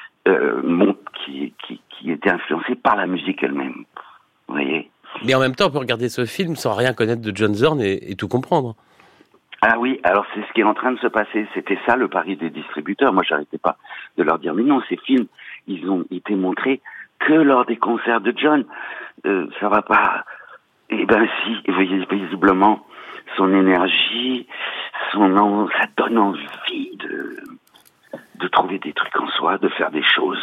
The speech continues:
Speaker 1: de... Non, non, ça a l'air de passer très, très bien même. <laughs> Oui, oui, oui, auprès, les gens découvrent.
Speaker 2: C'est assez rare de suivre quelqu'un comme ça depuis, euh, treize
Speaker 1: Mm.
Speaker 2: ans, avec une caméra, sans avoir forcément l'idée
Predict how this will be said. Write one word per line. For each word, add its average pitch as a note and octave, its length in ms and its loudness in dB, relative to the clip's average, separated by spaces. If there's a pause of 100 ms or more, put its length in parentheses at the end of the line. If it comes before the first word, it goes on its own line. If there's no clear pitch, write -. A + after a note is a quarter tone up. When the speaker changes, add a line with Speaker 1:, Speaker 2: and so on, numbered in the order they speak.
Speaker 1:
de... C2+ 280 0 (560)
Non, - 120 -2
non, F2 220 -2
ça F#2 60 0
a D#2+ 40 -6
l'air D#2+ 140 -2
de D2 120 -2
passer - 460 -4 (200)
très, F2 160 2
très - 180 0
bien - 240 -2
même. - 340 -2
<laughs> - 380 -6
Oui, F2+ 320 2 (580)
oui, E2+ 140 0
oui, D#2+ 180 0
auprès, D#2+ 300 0
les D2 260 -4
gens E2 160 -2
découvrent. - 600 -4 (280)
Speaker 2:
C'est - 180 0
assez A#2 200 0
rare C#3 240 2
de A#2+ 100 -6
suivre A2 220 -10
quelqu'un A#2 380 -2
comme G#2+ 180 -2
ça A#2 140 -4
depuis, G2 400 -4
euh, F2 60 -2 (440)
treize A2+ 300 4
Speaker 1:
Mm. - 20 4
Speaker 2:
ans, G#3 200 -2
avec A2+ 340 -2
une B2 160 2
caméra, B2+ 480 2 (240)
sans C3+ 300 2
avoir A#2+ 200 2
forcément A#2+ 440 2
l'idée A#2 280 4